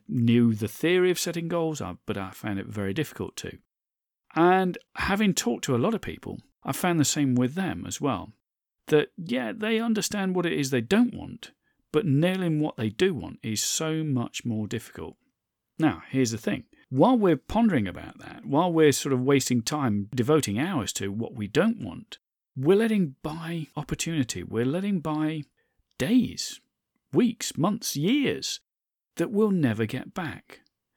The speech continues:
Jim Rohn said something along the lines of, "A day is a very precious thing. It's very expensive. Be careful how you use it, because every one you spend,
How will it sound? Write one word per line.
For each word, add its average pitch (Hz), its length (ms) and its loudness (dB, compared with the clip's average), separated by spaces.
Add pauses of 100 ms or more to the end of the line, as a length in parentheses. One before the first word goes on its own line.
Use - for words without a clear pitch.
(220)
Jim 190 220 2
Rohn 196 180 0
said 107 160 -4
something 101 300 -6
along 98 260 -8
the 95 80 -8
lines 95 320 -8
of, 92 320 -16 (100)
"A 147 280 -10
day 202 280 -4
is 131 140 2
a 131 60 0
very 120 260 -2
precious - 400 -8
thing. 226 240 -4
It's - 140 -10
very 90 260 -8
expensive. - 640 -8
Be 95 80 -10
careful 104 400 -8
how 104 140 -8
you 98 160 -6
use 190 200 -4
it, 123 80 -8
because - 300 -8
every 135 280 0
one 117 180 2
you 95 100 -2
spend, 151 580 -6